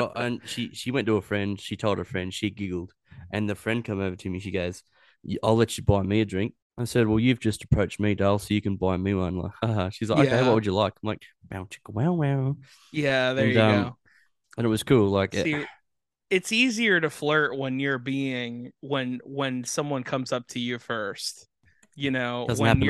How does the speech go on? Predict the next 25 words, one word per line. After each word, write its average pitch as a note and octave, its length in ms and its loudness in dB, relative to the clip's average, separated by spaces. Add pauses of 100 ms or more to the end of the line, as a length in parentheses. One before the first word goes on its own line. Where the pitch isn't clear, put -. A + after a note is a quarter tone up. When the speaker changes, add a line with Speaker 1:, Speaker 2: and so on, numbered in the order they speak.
(140)
Speaker 2:
you're C3+ 280 2 (420)
Speaker 1:
to - 80 -2
me. G2 140 2
Speaker 2:
Ye-, F#3 180 -2
well, G3 180 4
that's A3 220 2
what, G3 140 0 (200)
but, F#3+ 180 -4
but G3+ 160 4
that's G3+ 200 0
what E3+ 80 4
I'm D3 120 -2
saying. E3 280 0
It's C3+ 140 -6
like, D#3 140 -4
and, G3+ 180 2
and A#3+ 180 2
to F4 100 2
be B3 100 0
fair, E3 240 0
like, C#3 220 -4
that E3 140 -4
doesn't D#3+ 320 -4
necessarily C3+ 640 -4
happen A#2+ 460 -4